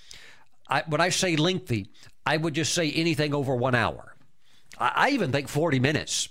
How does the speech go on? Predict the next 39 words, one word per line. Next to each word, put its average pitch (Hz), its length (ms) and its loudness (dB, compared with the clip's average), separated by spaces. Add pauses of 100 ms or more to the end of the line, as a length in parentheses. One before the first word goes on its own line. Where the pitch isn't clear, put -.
I-, - 60 -4
if 143 300 0
you, 247 160 2
if 147 200 0
you 269 120 0
do 339 120 -2
forty 170 300 0
minutes 143 340 0
in 127 120 -2
tongues, 127 500 0 (440)
you're 202 240 2
already 170 260 4
going 160 240 2
into 143 200 0
a 135 60 0
place 147 440 2
that 107 340 0 (340)
a 135 40 0
lot 220 180 4
of 185 80 -2
ministers 175 480 0
don't 123 160 0
even 98 240 -4
go. 73 260 -8 (680)
You 208 100 0
go 214 140 4
over 160 180 2
an 151 60 0
hour, 147 280 4
you're 135 140 2
doing 143 220 2
really 139 220 4
good. 110 280 0
You 123 60 -4
start 185 260 0
going 160 180 2
out 160 160 2
beyond 143 300 2
that, 156 320 2